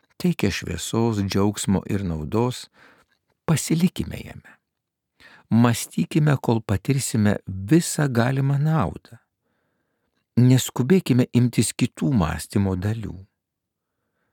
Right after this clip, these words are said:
Sekime bitės pavyzdžiu. Kai bitė suranda sau tinkamą,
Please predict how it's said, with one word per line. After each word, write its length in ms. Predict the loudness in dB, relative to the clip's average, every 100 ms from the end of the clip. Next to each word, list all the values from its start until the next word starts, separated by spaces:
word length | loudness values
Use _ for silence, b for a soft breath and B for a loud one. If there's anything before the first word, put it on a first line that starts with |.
| _ _ _ _ _ _ _ _ -10
Sekime 500 | 0 0 2 4 4
bitės 460 | 4 2 0 -12
pavyzdžiu. 640 | -4 -4 -4 -10 -14 -14 -20 _ _ _ _ _ _ _ _ -4
Kai 140 | -2
bitė 300 | 2 0 0
suranda 460 | -2 0 0 0 -2
sau 220 | -4 -4 -4
tinkamą, 640 | 0 2 2 -2 -4